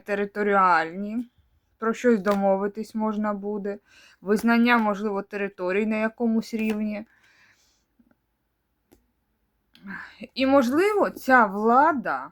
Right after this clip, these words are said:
зможе домовитись з ворогом про вийти на рівень домовленостей. А виходити потрібно, будь-яка війна закінчується домовленості. Будь-яка.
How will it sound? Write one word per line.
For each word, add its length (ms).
зможе 960
домовитись 1000
з 80
ворогом 560
про 560
вийти 340
на 120
рівень 380
домовленостей. 840
А 120
виходити 640
потрібно, 520
будь-яка 420
війна 240
закінчується 600
домовленості. 640
Будь-яка. 580